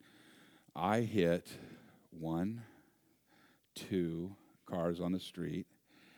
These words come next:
and a third one in a garage, and I hit a house. And those are elusive critters, let me tell you. I mean, how do you get past that?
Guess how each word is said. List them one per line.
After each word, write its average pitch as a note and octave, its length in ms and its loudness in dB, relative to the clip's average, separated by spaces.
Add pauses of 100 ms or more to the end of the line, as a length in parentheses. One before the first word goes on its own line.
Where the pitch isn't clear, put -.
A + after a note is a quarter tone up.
(140)
and F2 120 0
a - 80 -2
third G#2 420 2
one F#2 200 0
in E2+ 100 0
a D#2+ 80 -4
garage, D#2+ 720 -2 (960)
and A2 200 6
I F#2+ 120 6
hit F2 160 6
a E2+ 80 2
house. E2 520 -2
And D#2+ 120 -2
those A2 220 4
are E2 100 2
elusive E2+ 500 0
critters, G2 460 -4
let F#2 140 -2
me E2+ 100 0
tell F#2+ 260 0
you. B2 160 -4
I - 1500 -20
mean, A2+ 120 2
how C3 80 6
do C3 60 6
you A2+ 60 4
get A2+ 160 4
past C3 460 -4
that? - 260 -16